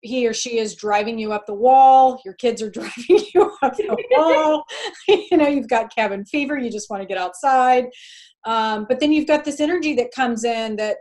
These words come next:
you know, like Rachel said, is, is really exposing the truths about, you know, we can no longer deny. The, the, the denial is getting exposed. What are some things that we can do at home to bring in some of those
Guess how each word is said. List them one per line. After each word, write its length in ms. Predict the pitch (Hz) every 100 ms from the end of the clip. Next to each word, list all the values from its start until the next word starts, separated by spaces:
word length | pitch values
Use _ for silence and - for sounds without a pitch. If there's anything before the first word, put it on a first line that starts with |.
| 226
you 100 | 226
know, 380 | 214 208 208 208
like 160 | 214
Rachel 280 | 240 254 294
said, 260 | - 226 208
is, 160 | 208 -
is 140 | 226 -
really 460 | 240 262 262 262 _ _ _ -
exposing 480 | - 277 262 269
the 80 | 240
truths 680 | 240 302 320 233 190 - - 202
about, 440 | 208 220 214 208 -
you 80 | 220
know, 320 | 214 214 214
we 160 | 202 233
can 120 | 226
no 140 | 240
longer 320 | 254 262 240 220
deny. 340 | 220 208 180 127 - _ -
The, 100 | 202
the, 340 | 214 214 202 247 214
the 80 | 226
denial 540 | 226 233 247 277 285 262
is 140 | 226
getting 300 | - 240 240
exposed. 960 | 233 - - 226 220 185 170 202 - - _ _ _
What 100 | 247
are 60 | 294
some 200 | 302 277
things 220 | 277 269
that 140 | 247
we 100 | 240
can 160 | 247 226
do 160 | 226 233
at 120 | 226
home 480 | 226 240 285 262 208
to 120 | 202
bring 240 | 208 220 226
in 200 | 226 214
some 180 | -
of 60 | 208
those 220 | 208 196